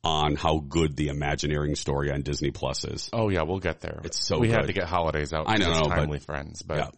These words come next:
Speaker 1: But a quick little mention, a little quick mention, if you have Disney Plus and you want something to watch and you're a Disney freak,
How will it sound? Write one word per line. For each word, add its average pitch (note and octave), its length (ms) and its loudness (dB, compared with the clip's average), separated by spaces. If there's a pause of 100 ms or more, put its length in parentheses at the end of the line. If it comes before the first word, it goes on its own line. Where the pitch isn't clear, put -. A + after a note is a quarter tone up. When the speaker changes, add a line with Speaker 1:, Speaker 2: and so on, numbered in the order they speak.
(140)
Speaker 1:
But B2+ 100 6
a A#2 60 6
quick - 260 2
little G2 160 4
mention, D#2 480 0 (460)
a F2+ 40 -12
little G2+ 200 -2
quick - 260 -4
mention, A2 460 2 (500)
if E2+ 140 -4
you F2 80 6
have E2+ 240 2
Disney F#2 340 4
Plus - 560 -2 (540)
and E2 320 0
you E2+ 140 0
want E2 280 4
something F2 580 0 (160)
to - 100 0
watch D2+ 380 2
and E2 140 0
you're D#2 160 4
a D#2 60 2
Disney D#2 380 0
freak, G#2+ 440 2